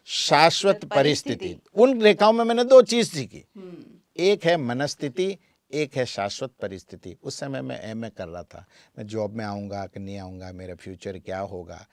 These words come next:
Speaker 1: मैं डो-, मैं उन रेखाओं में मेरी माँ के बनाए हुए अल्पना में ढूंढा।
Speaker 2: हम्म।
Speaker 1: है एक मनस्थिति,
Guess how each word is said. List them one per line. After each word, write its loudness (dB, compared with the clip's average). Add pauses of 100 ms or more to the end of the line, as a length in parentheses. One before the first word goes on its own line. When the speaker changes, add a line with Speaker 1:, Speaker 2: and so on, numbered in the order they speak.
(280)
Speaker 1:
मैं -8
डो-, -6 (220)
मैं -4
उन -6
रेखाओं -10
में -10
मेरी -10
माँ -12
के -14
बनाए -12
हुए -12
अल्पना -14
में -16
ढूंढा। -20 (240)
Speaker 2:
हम्म। -20
Speaker 1:
है 12
एक 6
मनस्थिति, 4